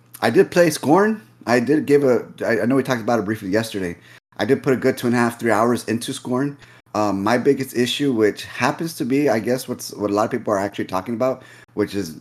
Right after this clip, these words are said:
I guess, the combat, you know, and I haven't really gotten into the combat per se, but just the clunkiness, you know, when I atta-, when I obtained that first weapon. But the environment's g-, awesome. It's great. The puzzles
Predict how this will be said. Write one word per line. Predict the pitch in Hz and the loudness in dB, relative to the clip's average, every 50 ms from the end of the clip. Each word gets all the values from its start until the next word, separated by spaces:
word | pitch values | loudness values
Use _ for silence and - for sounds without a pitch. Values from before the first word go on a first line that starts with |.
| - | -12
I | 80 92 | -8 -6
guess, | 90 110 107 - - | -4 -4 -4 -4 -6
the | - 98 | -8 -8
combat, | 98 - 107 104 107 104 107 113 110 104 - - - _ _ _ - | -6 -4 -4 -2 -2 0 0 0 0 -2 -4 -6 -12 _ _ _ -10
you | 101 95 | -8 -6
know, | 95 92 87 | -4 -4 -4
and | - 107 113 | -2 -2 0
I | 127 | 2
haven't | 147 160 156 151 | 2 2 2 2
really | 139 131 127 | 2 2 2
gotten | 117 117 120 120 117 104 - | 2 2 2 2 2 0 -2
into | 90 101 107 - - | -4 -6 -6 -4 -6
the | - 131 | -6 -6
combat | 113 - 139 139 127 135 135 - - | -4 -2 -4 -2 -2 -2 -2 -2 -2
per | - 147 143 | -2 -2 -2
se, | - - 160 156 160 156 - - - - - _ | -2 -2 -2 -2 -2 -4 -8 -16 -20 -20 -14 _
but | - 117 98 92 | -2 -2 -2 0
just | - 117 113 117 - - | 0 -2 -2 -2 -2 -2
the | - 127 110 98 - - - | 0 0 0 0 -2 -4 -2
clunkiness, | - 123 131 120 120 127 107 107 101 95 - - | 0 0 0 0 0 -2 -2 0 -2 -2 -4 -6
you | 98 98 95 | -6 -4 -2
know, | 92 92 | -2 -2
when | 90 87 | -2 -2
I | 87 90 | -2 -4
atta-, | 87 82 - - 110 92 | -4 -6 -6 -6 -6 -4
when | 90 92 | -4 -4
I | 90 87 | -4 -4
obtained | 87 - - 107 107 110 107 | -6 -6 -4 -4 -2 -2 -2
that | 95 80 - | -2 -4 -4
first | - 98 92 - - | -6 -8 -8 -8 -6
weapon. | 90 87 - - 82 78 80 - - - - - - _ _ | -8 -8 -8 -8 -10 -12 -12 -14 -20 -20 -20 -20 -20 _ _
But | - 101 95 90 - - - - _ _ _ _ _ _ _ _ _ _ _ _ | -4 -2 -2 -2 -4 -8 -14 -20 _ _ _ _ _ _ _ _ _ _ _ _
the | - - 120 120 | -4 0 2 2
environment's | 113 98 113 139 160 160 160 160 139 113 | 4 4 4 4 6 6 6 4 2 2
g-, | 113 - 185 - - | -2 -2 -2 0 2
awesome. | 98 113 131 139 - - 185 175 185 190 - _ _ - - | 4 4 4 4 2 0 -4 -4 -4 -6 -8 _ _ -18 -16
It's | - - | -10 -2
great. | - 123 127 139 156 - - - - - - - _ _ | 2 4 6 6 6 4 0 -8 -20 -20 -20 -20 _ _
The | - - 90 107 117 110 101 | -14 -8 -4 -2 0 0 0
puzzles | 101 - - 156 180 220 190 147 120 110 98 92 - - - | -2 -2 4 6 6 6 6 6 2 0 -2 -2 -6 -10 -14